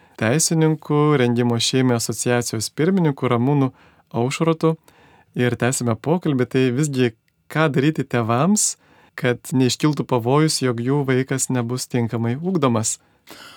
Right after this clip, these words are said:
gyvenimo ugdymo įgūdžių pamokose, kur būtent bus kalbama šiuo atveju konkrečiai apie lytinį ugdymą?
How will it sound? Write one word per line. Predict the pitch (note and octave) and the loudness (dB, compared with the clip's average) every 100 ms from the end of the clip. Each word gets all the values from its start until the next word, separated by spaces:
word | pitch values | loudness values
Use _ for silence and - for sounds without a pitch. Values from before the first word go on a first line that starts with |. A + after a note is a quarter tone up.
| - A2 | -8 -2
gyvenimo | A2+ B2 B2+ | 0 2 2
ugdymo | C3+ B2+ B2 | 2 2 2
įgūdžių | C3 B2 B2 A#2+ B2 | 0 0 0 0 0
pamokose, | B2+ A#2+ A#2+ A#2 - D3 F3 | 2 2 2 0 0 0 0
kur | C#3 B2+ | -2 0
būtent | C#3 C#3 C3 | 0 2 0
bus | A#2+ - | 0 -4
kalbama | C3+ C3+ C3 B2+ A#2+ - - - _ - | 0 2 4 2 2 -4 -20 -20 _ -8
šiuo | - C3 | 0 0
atveju | C3 B2 A#2+ | 2 0 0
konkrečiai | A#2+ A#2 - B2+ | 0 0 0 0
apie | B2 B2 A#2+ | 0 0 2
lytinį | C#3 C#3 C3 | 2 2 2
ugdymą? | C#3 A#2 F#2+ G2+ | 2 0 -2 -6